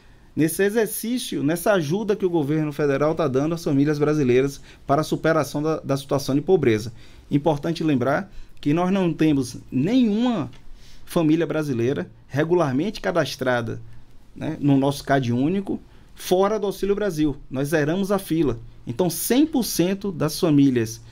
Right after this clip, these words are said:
em situação de pobreza extrema regularmente cadastradas no nosso cad único,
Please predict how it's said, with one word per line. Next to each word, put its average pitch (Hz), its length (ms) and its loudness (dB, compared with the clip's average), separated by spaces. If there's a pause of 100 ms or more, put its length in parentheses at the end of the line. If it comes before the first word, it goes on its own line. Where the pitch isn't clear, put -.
(160)
em 202 140 2
situação 196 480 -2
de 233 60 -4
pobreza 185 440 2
extrema 135 680 -2 (220)
regularmente 196 680 2
cadastradas 135 920 0 (420)
no 180 200 2
nosso 160 300 -2
cad 143 300 0
único, 175 420 -2